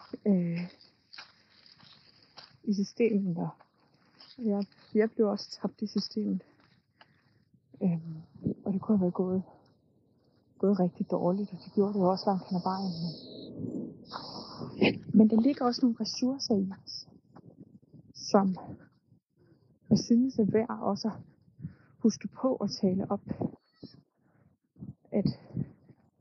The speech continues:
det er ret ekstraordinært at have en hjerne som den her. Øhm,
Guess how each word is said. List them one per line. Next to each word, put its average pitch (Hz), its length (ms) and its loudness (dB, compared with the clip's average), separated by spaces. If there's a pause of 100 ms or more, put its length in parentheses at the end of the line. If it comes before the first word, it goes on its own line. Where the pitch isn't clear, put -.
(720)
det 254 100 4
er 262 220 -2
ret 202 180 -2
ekstraordinært 190 720 -2 (460)
at 208 60 2
have 196 260 2 (1000)
en 196 240 8
hjerne 208 360 6
som 180 200 -4
den 185 220 -6
her. - 320 -2 (1500)
Øhm, 180 360 -10